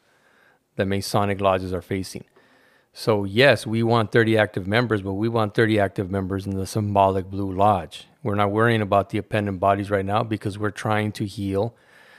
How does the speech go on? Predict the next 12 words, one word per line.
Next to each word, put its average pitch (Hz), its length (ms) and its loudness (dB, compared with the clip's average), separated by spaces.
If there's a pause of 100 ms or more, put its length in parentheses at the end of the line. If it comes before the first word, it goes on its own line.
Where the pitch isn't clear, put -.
(240)
and 123 100 -2
not 131 160 4
heal, 110 360 4
but 98 200 0
we're 101 120 -2
trying 104 400 -2
to 92 320 -2 (1500)
help 110 440 0 (880)
the 110 100 -8
symbolic 104 560 4
Blue 104 220 -2
Lodge 92 500 0